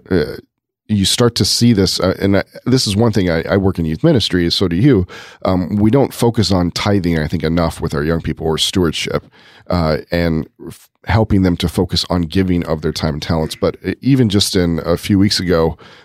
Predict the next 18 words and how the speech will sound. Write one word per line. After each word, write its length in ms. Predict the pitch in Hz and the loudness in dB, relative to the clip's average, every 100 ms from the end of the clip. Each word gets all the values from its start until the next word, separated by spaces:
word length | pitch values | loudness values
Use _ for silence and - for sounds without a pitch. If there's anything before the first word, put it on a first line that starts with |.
| - | -4
uh, 300 | 85 82 82 | 0 0 0
the 520 | - 82 87 85 82 - | -4 -6 -2 0 -2 -2
young 320 | 92 98 107 | 0 2 2
people 500 | - 98 - 85 82 87 - | 0 -2 0 0 0 -4 -2
had 220 | 92 90 | 0 0
an 80 | 85 | 0
audience 460 | 87 92 85 82 | 0 0 -2 -2
with 100 | 90 | -6
the 80 | 71 | -6
Pope 320 | - 95 90 | -2 -2 -2
for 260 | - 85 78 | -4 -4 -2
several 380 | - 90 78 80 | 0 -2 -2 -2
days, 520 | 85 90 87 82 - - _ _ _ | 0 2 0 -2 -6 -14 _ _ _
and, 460 | 92 87 80 80 76 - | -2 0 0 -2 -4 -2
uh, 160 | 87 | -2
presented 520 | 78 101 85 101 104 95 | 0 -2 2 2 2 0
to 100 | 87 | -2
him 360 | 73 90 82 | 0 0 0